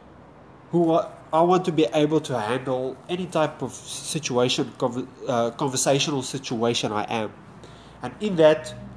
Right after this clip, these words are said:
I wanna still be me. I wanna be calm. I wanna still love,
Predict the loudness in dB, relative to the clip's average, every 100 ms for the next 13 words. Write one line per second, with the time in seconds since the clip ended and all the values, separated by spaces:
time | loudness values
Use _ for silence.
0 | -10 -6 -2 -2 -4 0 2 2 0 0
1 | 0 0 -2 -6 -8 -2 6 8 8 6
2 | 0 -18 -16 -8 -6 -4 -6 -6 -4 4
3 | 6 6 6 6 4 -2